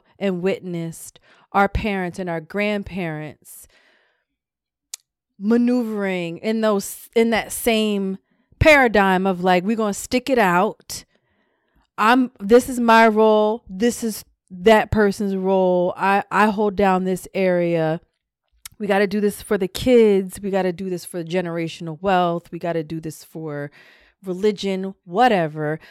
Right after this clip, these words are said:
But that same kinda, like, fundamental, like, you know, we will reap the reward in the end. In the, in the, if we play the long game, then that's going to support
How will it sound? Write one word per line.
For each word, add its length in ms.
But 160
that 180
same 380
kinda, 280
like, 220
fundamental, 800
like, 400
you 60
know, 280
we 400
will 220
reap 420
the 100
reward 1000
in 200
the 200
end. 380
In 180
the, 240
in 140
the, 160
if 80
we 100
play 320
the 100
long 560
game, 540
then 160
that's 300
going 320
to 120
support 800